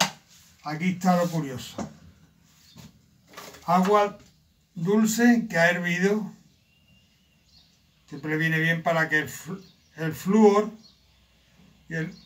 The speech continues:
el cloro disminuyen. Sobre todo el flúor, le echamos como un tercio de agua hervida.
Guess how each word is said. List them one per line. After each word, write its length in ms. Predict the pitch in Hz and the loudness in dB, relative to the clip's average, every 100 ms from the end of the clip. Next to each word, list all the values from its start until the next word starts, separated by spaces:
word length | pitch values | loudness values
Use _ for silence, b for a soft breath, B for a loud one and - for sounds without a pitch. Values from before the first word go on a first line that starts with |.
| - | -10
el 200 | 156 156 | -8 -6
cloro 340 | 170 180 190 | -4 -2 0
disminuyen. 680 | 196 190 170 170 185 165 160 156 - - - - - | 0 0 0 -2 -2 0 -2 -4 -12 -20 -16 -14 -8
Sobre 180 | 156 151 | -6 -4
todo 240 | 165 175 | -2 -2
el 60 | 175 | -4
flúor, 460 | 180 185 196 202 - - - - - - - - - | -2 0 2 0 -6 -20 -20 -20 -20 -20 -20 -20 -18
le 120 | 151 156 | -8 -8
echamos 600 | - 170 185 196 190 - - | -4 -2 0 -2 -4 -10 -12
como 200 | 156 156 | -8 -4
un 200 | 196 214 | -2 -2
tercio 500 | 214 220 - 220 226 | 0 0 0 -2 0
de 140 | 208 185 | 2 4
agua 420 | 185 202 214 214 - - - - _ _ 156 | 4 2 0 -2 -12 -20 -20 -20 _ _ -8
hervida. 640 | 156 156 180 139 - | -4 -2 -2 -4 -8